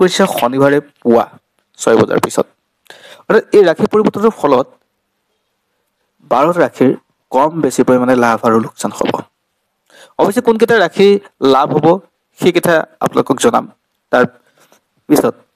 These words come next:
আপোনালোকক জনাম অন্য এটা ভিডিঅ'ত যে কোনকেইটা ৰাশিৰ কাৰণে অশুভ হ'ব। গতিকে আপুনি ভিডিঅ'টো শেষলৈকে চাওক আৰু আপুনি গম পাব যে আপোনাৰ ৰাশিটো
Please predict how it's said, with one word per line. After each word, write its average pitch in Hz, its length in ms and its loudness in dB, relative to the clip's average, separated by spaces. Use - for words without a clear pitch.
আপোনালোকক 123 300 -2
জনাম 131 220 2
অন্য 127 60 -2
এটা 131 140 0
ভিডিঅ'ত 131 260 0
যে 127 80 2
কোনকেইটা 185 360 0
ৰাশিৰ 131 240 -4
কাৰণে 127 160 -2
অশুভ - 220 -2
হ'ব। - 140 -4
গতিকে 160 260 2
আপুনি 180 180 -4
ভিডিঅ'টো 151 260 2
শেষলৈকে 131 380 -2
চাওক 156 180 0
আৰু 123 100 -2
আপুনি 131 260 -2
গম 123 160 -2
পাব 120 120 0
যে - 60 2
আপোনাৰ 190 260 0
ৰাশিটো - 320 0